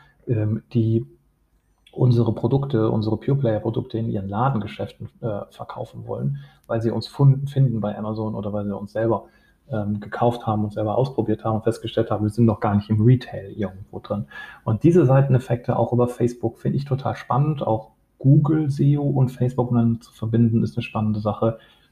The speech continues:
Google achtet ja sehr darauf, beispielsweise, dass deine User-K P Is stimmen. Das heißt, dass die Leute lange auf der Seite bleiben, dass sie nicht abspringen von der Seite, dass sie scrollen, dass sie mit der Maus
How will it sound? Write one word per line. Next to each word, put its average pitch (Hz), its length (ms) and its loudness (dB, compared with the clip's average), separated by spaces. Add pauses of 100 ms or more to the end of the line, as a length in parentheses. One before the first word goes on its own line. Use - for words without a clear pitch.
(220)
Google 117 280 6
achtet 117 320 0
ja 110 120 -2
sehr 113 120 -2
darauf, 104 460 -4
beispielsweise, 107 640 -10
dass 107 200 -10
deine 104 460 -6 (380)
User-K 135 440 4
P 131 140 0
Is 113 220 2
stimmen. 113 400 2
Das - 160 -6
heißt, 110 260 -6
dass - 120 -16
die - 100 -10
Leute 110 280 -8
lange 107 240 -4
auf - 120 -6
der 113 100 -2
Seite 120 300 2
bleiben, 107 420 0
dass - 140 -12
sie 104 200 -2
nicht 107 200 -4
abspringen 117 500 -2
von 113 120 -4
der 107 100 -2
Seite, 107 200 -6
dass 175 120 0
sie 180 80 4
scrollen, 107 580 4
dass 107 140 -2
sie 113 220 4 (320)
mit 123 140 2
der 117 100 2
Maus 110 840 2